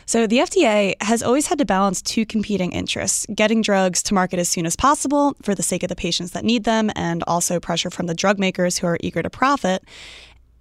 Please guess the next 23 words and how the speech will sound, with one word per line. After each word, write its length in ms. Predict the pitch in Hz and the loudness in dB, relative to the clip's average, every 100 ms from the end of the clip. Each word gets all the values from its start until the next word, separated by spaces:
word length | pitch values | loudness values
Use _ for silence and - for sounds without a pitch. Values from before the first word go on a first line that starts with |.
| - | 0
And 140 | 240 | 2
on 100 | 262 | 4
the 100 | 262 | 4
other 140 | 339 | 4
hand, 320 | 277 226 190 185 | 2 2 0 -2
keeping 320 | - 285 294 302 | -2 0 2 2
people 240 | 285 190 | 2 0
safe 600 | 180 - - 269 156 - - | -2 -2 0 0 -2 -6 -6
by 300 | - 190 190 | -2 0 0
really 380 | 202 254 262 | 0 2 2
scrutinizing 680 | 202 - 240 - 190 185 190 | 0 -2 -2 0 -2 0 -2
data 380 | 180 180 180 175 | -2 0 0 0
and 180 | 180 180 | -2 0
demanding 760 | 196 196 202 240 226 180 170 185 | 0 2 2 2 0 0 -4 -4
that 140 | 175 | -4
drugs 280 | - 196 180 | -2 -2 -2
show 300 | - 190 196 | -2 0 0
that 160 | 180 | 0
they're 300 | 180 180 175 - 196 | -2 0 -2 -4 -8
both 300 | - 196 190 | -2 -2 -2
effective 540 | - - 214 - 269 233 | -6 -4 -4 0 -2 -2
and 300 | - 180 180 | -2 -2 -2
safe. 440 | - 320 - - | -2 -2 -4 -10